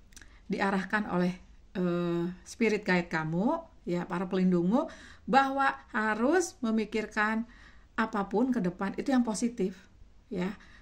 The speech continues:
Bahwa kamu bisa, bahwa kamu mampu, gitu, ya. Setiap pemikiran yang kamu pikirkan itu akan membentuk, membentuk masa depan. Kalau kamu pikir kamu akan bahagia, kamu bahagia. Kalau kamu pikir kamu bisa, kamu bisa.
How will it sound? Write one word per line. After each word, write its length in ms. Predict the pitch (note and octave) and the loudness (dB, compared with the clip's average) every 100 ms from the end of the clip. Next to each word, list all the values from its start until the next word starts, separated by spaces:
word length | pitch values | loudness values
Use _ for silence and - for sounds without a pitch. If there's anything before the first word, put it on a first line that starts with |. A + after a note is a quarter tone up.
| - F#3 | -6 -2
Bahwa 160 | F#3+ | -2
kamu 240 | F#3+ B3+ D4+ | 0 2 4
bisa, 400 | C4+ A#3+ G#3 - - - - - - - - | 2 0 -6 -8 -16 -20 -20 -20 -20 -10 -2
bahwa 240 | G3+ G3 - | -2 -4 4
kamu 720 | G#3 G#3 G#3+ C4 D4 D4+ - - - - - | 6 6 6 8 8 6 -2 -16 -20 -20 0
mampu, 480 | B3 D4 D4 A3 - - - - | 4 6 6 4 4 -10 -20 -4
gitu, 400 | F#3+ F#3 F#3+ F3 | -4 0 0 2
ya. 240 | F#3+ C4+ | 4 4
Setiap 320 | D4+ - G#3+ G3+ | 2 -2 -4 -2
pemikiran 560 | G3+ F#3 G3 G3 B3+ | -2 0 0 2 2
yang 160 | D4 G#3+ | 2 0
kamu 140 | G3+ G3 | 0 -2
pikirkan 480 | F#3 F#3+ F#3 B3 B3 - | -2 -2 0 -2 -2 -8
itu 300 | C#4 - - | -6 -4 -2
akan 340 | A3+ A3+ G#3 | -2 -2 -2
membentuk, 280 | F#3+ F3+ - | -2 -4 -6
membentuk 400 | - G3+ G3 G3+ | -4 0 0 -2
masa 240 | A3 F#3 F3+ | -4 -4 -4
depan. 320 | F3+ - E3+ - - - - | -8 -8 -10 -10 -20 -20 -6
Kalau 160 | F#3+ F#3 | -4 0
kamu 160 | D4 D#4 | 0 0
pikir 220 | D4 C#4 C4+ - - - - | 0 0 -2 -14 -20 -20 -4
kamu 260 | A3+ B3 G#3+ | 4 4 4
akan 100 | F#3+ F3 | 0 2
bahagia, 320 | F3 F#3 F#3+ | 2 0 -2
kamu 180 | F3+ F#3+ | -2 -2
bahagia. 320 | F3 F3+ E3+ - - - | -2 -4 -6 -10 -18 -8
Kalau 160 | F3+ | -6
kamu 220 | F3+ A3+ C4 D#4 | -2 0 2 2
pikir 180 | C#4 C4+ | 2 2
kamu 180 | A#3 G#3+ | 2 0
bisa, 300 | F#3 F#3 G#3+ - - - - - | 0 -2 -10 -14 -20 -20 -20 -6
kamu 220 | G#3 G#3 | -4 -2
bisa. 300 | F3 F3 F3+ | -2 -4 -8